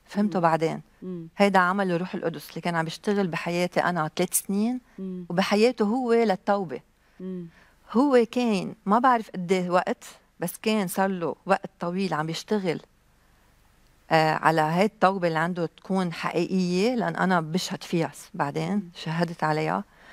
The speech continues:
Speaker 1: آم، هيدا الزلمة،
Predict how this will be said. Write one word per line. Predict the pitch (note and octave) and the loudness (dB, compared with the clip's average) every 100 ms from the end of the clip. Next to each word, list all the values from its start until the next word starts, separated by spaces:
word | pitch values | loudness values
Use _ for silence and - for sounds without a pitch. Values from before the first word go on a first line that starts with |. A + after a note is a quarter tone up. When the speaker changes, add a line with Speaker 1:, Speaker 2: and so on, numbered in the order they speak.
| - - - _ _ - | -20 -20 -20 _ _ 0
Speaker 1:
آم، | F3+ F3+ F3+ F3 F3 F3+ - _ _ _ _ _ _ _ _ _ _ _ | 2 4 2 2 -2 -6 -12 _ _ _ _ _ _ _ _ _ _ _
هيدا | G3 A3 G#3+ | 4 6 4
الزلمة، | F#3+ G#3 G#3+ G#3 F3+ D#3+ | 4 4 4 2 -2 -6